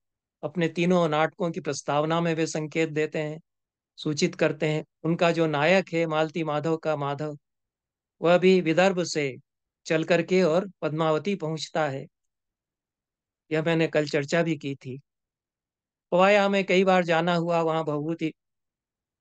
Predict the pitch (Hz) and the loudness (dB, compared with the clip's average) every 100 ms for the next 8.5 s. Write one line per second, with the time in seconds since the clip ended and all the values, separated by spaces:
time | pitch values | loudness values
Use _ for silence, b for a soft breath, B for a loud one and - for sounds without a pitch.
0 | _ _ _ _ _ - 147 160 - 156 | _ _ _ _ _ -8 -4 -4 0 -2
1 | 147 143 135 _ _ _ _ _ _ _ | 0 -4 -6 _ _ _ _ _ _ _
2 | 143 156 147 156 143 - _ _ _ _ | -2 -2 0 -4 -6 -14 _ _ _ _
3 | 139 160 156 156 139 147 156 151 147 156 | -2 0 2 -2 -2 0 2 2 0 -2
4 | 147 151 190 147 143 143 143 151 147 143 | -4 -8 -10 -8 -2 -2 0 0 -2 -4
5 | 127 _ _ _ _ _ _ _ _ _ | -8 _ _ _ _ _ _ _ _ _
6 | _ _ _ _ - 160 165 160 151 156 | _ _ _ _ -2 2 2 2 2 2
7 | 151 151 151 160 165 156 143 151 151 147 | 2 0 -4 -2 -2 -2 0 0 -2 -4
8 | 139 143 151 147 | -4 -4 -4 -6